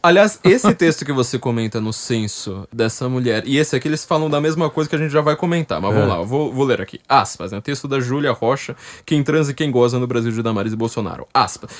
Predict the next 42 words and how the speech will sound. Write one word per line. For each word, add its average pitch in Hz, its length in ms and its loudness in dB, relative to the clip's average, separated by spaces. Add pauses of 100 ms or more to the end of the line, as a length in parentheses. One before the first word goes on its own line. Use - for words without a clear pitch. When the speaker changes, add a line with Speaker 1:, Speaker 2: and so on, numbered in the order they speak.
Speaker 1:
Tá - 80 -8
escrito 180 380 -4
ecoa, 151 480 2
eu 110 80 0
não 135 100 -2
sei 143 180 -6
por 135 180 -6
que 135 100 -4
tá 131 60 -4
escrito 127 340 -4
ecoa 107 320 -2
aqui, - 160 -10
Speaker 2:
Por 180 120 2
Speaker 1:
mas 170 80 -4
Speaker 2:
quê? 131 100 4
Speaker 1:
enfim. 110 180 -2
Speaker 2:
É 107 120 -4 (120)
precisão 123 420 0
vocabular 117 600 0
dela. 85 320 -6 (120)
Speaker 1:
Não, 165 240 6
é, 147 160 6
tá 156 140 2
escrito 170 320 0
em 175 40 6
cima 156 220 0
do 131 120 0
texto, 110 400 -4
eu 101 80 -4
não 123 80 -4
sei, 127 160 -4
Speaker 2:
Ah, 113 160 0
Speaker 1:
tipo, - 240 -12
Speaker 2:
bom, 101 340 -4 (100)
então. - 160 -10 (220)
Speaker 1:
é, 131 60 2
ecoou 127 280 2
de 120 100 0
algum 113 180 0
lugar, 87 220 -4 (120)
enfim. 113 160 -8 (320)
Aspas. - 580 -2